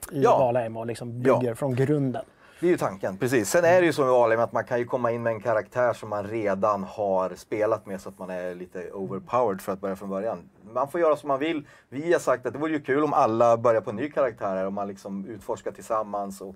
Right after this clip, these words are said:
Speaker 2: lär sig från början och så
Speaker 1: Mm.
Speaker 2: vidare.
Speaker 1: Men det kan komma in någon stöddig typ
Speaker 2: Förmodligen.
Speaker 1: och bara sådär.
Speaker 2: Kan det vara
Speaker 1: <laughs>
Speaker 2: så.
Speaker 1: Det är lite roligt.
Speaker 2: Ja.
Speaker 1: Hur många kan man vara på varje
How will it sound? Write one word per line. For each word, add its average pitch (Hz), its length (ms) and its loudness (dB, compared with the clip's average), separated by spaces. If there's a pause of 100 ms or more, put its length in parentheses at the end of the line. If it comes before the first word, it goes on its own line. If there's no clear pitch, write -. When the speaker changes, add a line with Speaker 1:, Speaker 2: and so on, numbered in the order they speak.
Speaker 2:
lär 90 300 -8
sig 95 140 -18
från 92 160 -20
början 85 300 -10
och 87 60 -20
så 120 60 -12
Speaker 1:
Mm. 120 100 -8
Speaker 2:
vidare. 131 160 -14 (520)
Speaker 1:
Men 131 60 -8
det 139 60 -4
kan 180 260 2
komma 165 240 2
in 175 80 4
någon 147 140 4
stöddig 143 380 2
typ 147 260 4 (420)
Speaker 2:
Förmodligen. 139 460 0
Speaker 1:
och 135 40 -2
bara 135 240 4
sådär. 131 260 0 (440)
Speaker 2:
Kan 110 120 -4
det 101 60 -8
vara 90 140 -10
Speaker 1:
<laughs> - 0 -
Speaker 2:
så. - 60 -20
Speaker 1:
Det 151 60 2
är 139 40 4
lite 143 160 2
roligt. 123 360 -2
Speaker 2:
Ja. 101 160 -2
Speaker 1:
Hur 196 80 4
många 208 240 4
kan 196 140 0
man 190 160 4
vara 254 220 6
på 170 500 6
varje 131 640 4